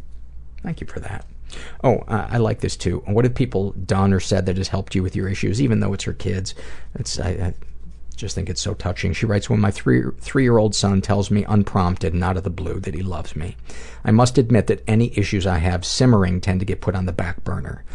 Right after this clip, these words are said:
Additionally, when my six-year-old daughter reaches her hand up to hold mine, I feel like an adult with my shit together. As my kids get older and don't want to tell me they love me and don't want to hold my hand anymore, I'm going to have to get my boost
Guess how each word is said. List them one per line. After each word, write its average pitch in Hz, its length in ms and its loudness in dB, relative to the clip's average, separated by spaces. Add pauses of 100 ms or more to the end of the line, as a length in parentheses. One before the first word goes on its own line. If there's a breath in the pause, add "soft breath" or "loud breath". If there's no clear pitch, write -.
(240 loud breath)
Additionally, 117 600 4
when 98 180 4
my 95 100 2
six-year-old 98 600 0
daughter 92 280 0
reaches 101 380 2
her 90 120 0
hand 92 360 2
up - 200 -4
to - 60 -2
hold 107 280 2
mine, 87 360 0 (320 loud breath)
I 85 60 -2
feel 101 180 0
like 90 200 -2
an 92 80 2
adult 90 440 -2
with 90 160 -2
my 95 140 -2
shit - 320 -2
together. - 440 -4 (540 loud breath)
As 101 100 2
my 104 100 6
kids 120 240 6
get 127 140 6
older 101 320 6
and 101 100 4
don't 98 200 2
want 98 160 4
to - 40 -2
tell 131 200 4
me 123 120 10
they 101 140 6
love 95 260 4
me 98 200 2
and 98 80 2
don't 95 160 2
want 95 160 2
to 87 80 0
hold 95 160 2
my 98 160 2
hand 98 260 2
anymore, 87 420 2
I'm 92 100 0
going 92 240 0
to 92 40 0
have 90 220 2
to 110 60 0
get 107 140 0
my 104 140 2
boost 95 420 0